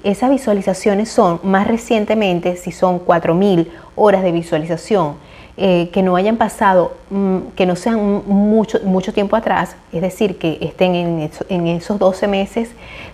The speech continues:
en, en, estés en el plazo de esos doce meses actualmente,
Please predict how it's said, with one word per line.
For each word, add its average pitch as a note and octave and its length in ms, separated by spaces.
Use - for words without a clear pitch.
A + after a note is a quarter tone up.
en, E3+ 260
en, E3 300
estés B3+ 380
en G#3+ 80
el F3+ 80
plazo E3+ 320
de F#3 60
esos G3+ 140
doce F#3+ 280
meses F#3 320
actualmente, F#3+ 680